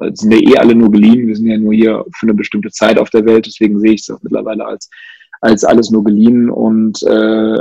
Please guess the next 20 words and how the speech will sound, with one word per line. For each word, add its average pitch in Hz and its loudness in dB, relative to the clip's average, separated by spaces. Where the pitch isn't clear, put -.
aber 110 2
die, 107 2
die - -2
Freude 143 4
im 110 0
Moment 120 2
an 113 0
diesen 107 0
Dingen, 151 2
die 117 4
ist - -4
gut. 147 4
Ich - -8
glaube 120 0
nur 117 2
ab - -6
dem 120 0
Moment, 117 0
was - -6
leider 110 2